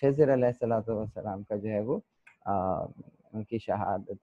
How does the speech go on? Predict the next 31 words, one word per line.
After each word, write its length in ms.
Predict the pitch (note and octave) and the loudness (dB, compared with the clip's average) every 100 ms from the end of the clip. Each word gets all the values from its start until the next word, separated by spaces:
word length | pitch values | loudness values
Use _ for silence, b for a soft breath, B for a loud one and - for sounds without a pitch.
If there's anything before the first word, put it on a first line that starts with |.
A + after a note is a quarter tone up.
| G#2+ | -4
या 120 | G#2 | -2
उनके 280 | G2+ - G#2 | -2 -4 -4
बा-, 420 | F#2 F2+ F#2+ G2+ | -2 -4 -4 -10
उनके 260 | G#2 - | -10 -4
विसाल 540 | G2 G#2 - G2+ G#2+ G#2 | -2 -2 2 4 4 4
या 120 | G2 | 0
उनके 280 | F#2+ G2 G2 | -2 -6 -8
इंतकाल 500 | F#2+ G2 - G#2+ A2 | -6 -6 -2 0 0
की 180 | A2 G2 | -4 -4
कोई 140 | G2+ | -4
खबर 320 | G2+ G2 A2+ | -2 -2 0
मौजूद 360 | A2 G#2+ A2 A2+ | 0 -2 -4 -6
नहीं 160 | A#2 | -6
है, 80 | D#3+ | -4
वो 120 | B2+ | -4
मौजूद 480 | G#2 F#2 F#2+ C3+ D3 | -2 -2 -2 -2 0
हैं 140 | D#3 G3 | 0 2
और, 420 | F3+ E3 D#3 D3 - b b - | 2 8 8 8 4 b b -2
अ, 160 | G#2 | 0
मुख्तलिफ 520 | G#2+ A#2 - C#3 C#3+ C#3+ B2 | 2 0 0 4 4 4 0
मवाक़ों 460 | A2 G#2 G#2 - | 0 2 2 -2
के 140 | B2+ A#2 | -4 -4
अंदर 380 | F2 G2+ B2 D#3+ | -4 -2 2 2
उन्हें 320 | A#2+ A#2 C#3 | 0 -4 0
देखा 300 | A#2 - G2+ | 0 0 -2
भी 120 | G2 | -2
गया 280 | F2+ F2 F#2 | -2 0 0
है। 200 | A#2+ C#3 | -2 -4
यहाँ 240 | B2+ B2 - | -2 -4 -2
तक 80 | C3 | -2
कि 300 | - E3+ | 2 0